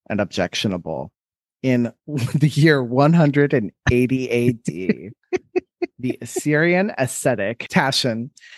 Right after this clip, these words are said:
Speaker 1: decried Sappho as a quote unquote, I can't believe this, this is clearly a translation, but quote unquote, "whorish woman, love crazy, who sang about her own licentiousness." Sign me up.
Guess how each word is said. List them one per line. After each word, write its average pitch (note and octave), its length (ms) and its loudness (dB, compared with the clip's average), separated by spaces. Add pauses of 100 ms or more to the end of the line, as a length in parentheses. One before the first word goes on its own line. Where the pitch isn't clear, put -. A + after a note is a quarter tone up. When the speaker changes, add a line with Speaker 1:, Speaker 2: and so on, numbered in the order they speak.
(300)
Speaker 1:
decried D#3 600 2
Sappho B2+ 500 2
as A#2 260 0
a A2 440 0 (220)
quote G3+ 160 4
unquote, C#3+ 420 2
I A#2+ 80 -2
can't D3+ 240 0
believe F#2 260 -8
this, - 360 -14 (120)
this - 300 -10
is - 200 -18 (200)
clearly B2+ 380 0
a G2 40 -2
translation, F2 680 -10
but F#2+ 120 -12 (440)
quote D3 220 4
unquote, A#2+ 360 0
"whorish F3+ 460 2
woman, B2+ 440 4
love C3+ 260 2
crazy, A#2+ 420 0
who A#2 160 -6
sang A#2 320 2
about A2+ 260 0
her A#2+ 240 -4
own A#2+ 220 -2
licentiousness." - 1080 -8 (540)
Sign E3 220 4
me C#3+ 240 2
up. A2+ 340 0